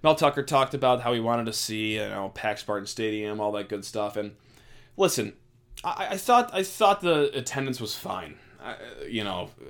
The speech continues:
for Saturday. And I know that this is a thing that a lot of people wanna talk about, so we'll talk about it right here. Like John C says, "Poor attendance will hurt this program."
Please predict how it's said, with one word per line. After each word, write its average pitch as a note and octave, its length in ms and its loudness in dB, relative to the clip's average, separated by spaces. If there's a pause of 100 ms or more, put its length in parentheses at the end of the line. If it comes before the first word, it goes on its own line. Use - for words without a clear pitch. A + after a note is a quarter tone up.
(220)
for G2+ 220 -4
Saturday. F#2+ 500 -2
And G2 100 -4
I A2 60 -2
know A#2 160 0
that A2 140 -2
this G#2 180 -10
is F#2+ 120 -8
a F#2 100 -6
thing G2+ 260 -6
that G2 140 -2
a F#2+ 40 -2
lot F#2+ 140 0
of F#2+ 60 -10
people F#2+ 200 -6
wanna F#2+ 180 -6
talk C4+ 320 2
about, B3 280 4
so G#3+ 320 6 (400)
we'll A#3+ 120 4
talk C#4+ 260 8
about B2+ 160 8
it - 20 6
right G#2 140 2
here. A#2 100 4
Like D3 180 4
John F#3+ 220 8
C F3+ 200 -4
says, D3 220 0
"Poor F3+ 420 4
attendance D#3+ 520 -2
will C#3+ 220 4
hurt C#3+ 260 0
this A2 160 0
program." E3+ 600 4